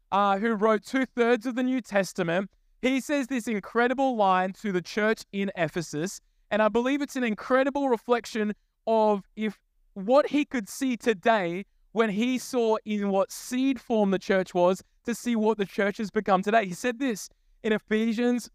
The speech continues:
three twenty. He said, "Now to him," who's Jesus, "who is able to do immeasurably more than all we ask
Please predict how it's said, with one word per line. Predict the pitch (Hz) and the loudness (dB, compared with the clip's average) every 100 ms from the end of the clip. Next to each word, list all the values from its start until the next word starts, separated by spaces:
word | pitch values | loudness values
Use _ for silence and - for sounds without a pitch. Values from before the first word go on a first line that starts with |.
| - | -4
three | 185 180 185 208 _ _ | 2 2 0 -4 _ _
twenty. | - 269 254 - _ _ _ _ _ - | 2 2 2 -6 _ _ _ _ _ -10
He | 190 | -6
said, | 202 220 190 | -2 -2 2
"Now | 220 247 | 2 2
to | 240 | 0
him," | 214 165 113 | 0 -2 -4
who's | 156 165 | -4 -4
Jesus, | - 196 175 127 - - _ _ _ | -2 -4 -2 -6 -14 -20 _ _ _
"who | 233 226 | -2 2
is | 214 185 - | 2 0 -2
able | 214 247 262 254 269 269 | 2 2 0 -2 -2 -2
to | 254 | -4
do | 208 220 220 | -4 -4 -4
immeasurably | 214 214 196 202 226 247 240 240 254 220 262 262 | -2 0 2 2 2 2 0 -2 -2 0 0 2
more | 254 254 220 175 160 180 220 _ _ - | 2 2 2 2 2 2 0 _ _ -6
than | 208 208 | -4 -2
all | 226 226 | -2 0
we | 208 190 - | -2 -4 -2
ask | 226 254 269 269 - | 2 4 4 2 -4